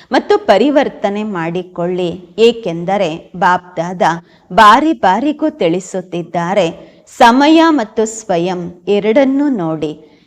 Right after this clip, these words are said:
ಸಮಯದ ತೀವ್ರತೆಯನ್ನು ನೋಡಿ ಮತ್ತು ಸ್ವಯಂನ ತೀವ್ರತೆಯನ್ನು ನೋಡಿ." ನಂತರ ಈ ರೀತಿ ಹೇಳಬಾರದು, "ನಮ್ಗೆ ಗೊತ್ತೇ ಇರಲಿಲ್ಲ, ಸಮಯ ಇಷ್ಟು ತೀವ್ರವಾಗಿ ಕಳೆದು ಹೋಗಿದೆ, ಆ,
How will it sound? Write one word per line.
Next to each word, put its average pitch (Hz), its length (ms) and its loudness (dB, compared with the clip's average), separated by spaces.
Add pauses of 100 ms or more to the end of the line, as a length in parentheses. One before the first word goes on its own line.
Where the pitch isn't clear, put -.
ಸಮಯದ 302 680 4
ತೀವ್ರತೆಯನ್ನು 226 1000 -2
ನೋಡಿ 175 720 -6
ಮತ್ತು 262 280 -2
ಸ್ವಯಂನ 220 600 -2 (180)
ತೀವ್ರತೆಯನ್ನು 196 840 -4
ನೋಡಿ." 165 500 -4 (480)
ನಂತರ 285 420 4 (180)
ಈ 247 100 -2
ರೀತಿ 339 340 0
ಹೇಳಬಾರದು, 185 1200 -4
"ನಮ್ಗೆ 269 320 -2
ಗೊತ್ತೇ 208 560 -4
ಇರಲಿಲ್ಲ, 202 520 -4 (840)
ಸಮಯ 262 460 4
ಇಷ್ಟು 277 400 -4
ತೀವ್ರವಾಗಿ 208 760 -2
ಕಳೆದು 185 420 -4
ಹೋಗಿದೆ, 175 840 -6 (340)
ಆ, - 40 -6